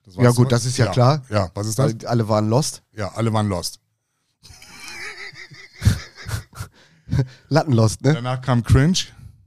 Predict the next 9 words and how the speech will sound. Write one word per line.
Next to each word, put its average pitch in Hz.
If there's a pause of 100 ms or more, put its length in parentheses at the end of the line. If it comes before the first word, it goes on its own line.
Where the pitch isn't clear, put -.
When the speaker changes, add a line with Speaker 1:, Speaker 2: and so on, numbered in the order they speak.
Speaker 2:
Mhm. 127 (200)
Speaker 1:
Ja, 113
und 98
dann 98
kam 98 (120)
letztes 98
Jahr 87
war 80
Smash. -